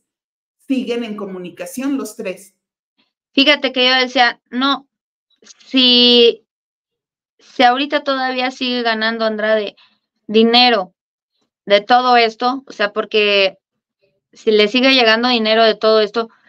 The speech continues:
Speaker 2: qué maquiavélico, o sea,
Speaker 1: Claro.
Speaker 2: qué genio, o sea, ni Hitler, cabrón, o sea, ni Hitler
Speaker 1: Sí.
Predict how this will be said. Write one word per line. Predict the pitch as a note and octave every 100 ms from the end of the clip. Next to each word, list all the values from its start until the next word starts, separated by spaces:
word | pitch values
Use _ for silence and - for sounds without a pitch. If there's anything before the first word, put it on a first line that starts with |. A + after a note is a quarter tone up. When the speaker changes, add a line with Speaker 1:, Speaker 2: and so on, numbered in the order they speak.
| _ _ _ _
Speaker 2:
qué | - C#4
maquiavélico, | E4 E4+ - A#3+ A3+ A#3+ A#3+ A#3+ - A#3+ C4+ -
o | G3
sea, | G3 G#3+ G3+
Speaker 1:
Claro. | G#3+ D4 _
Speaker 2:
qué | D4 D#4 - -
genio, | D#4+ D#4+ D#4 D#4 D4+
o | A#3
sea, | A#3+ B3+
ni | B3+ B3 A#3+
Hitler, | D4 C#4+ B3 C4+
cabrón, | F3+ E3+ E3+ E3+
o |
sea, | F#3+ G#3+
ni | A3 A#3+
Hitler | C4 C4+ C#4
Speaker 1:
Sí. | D4+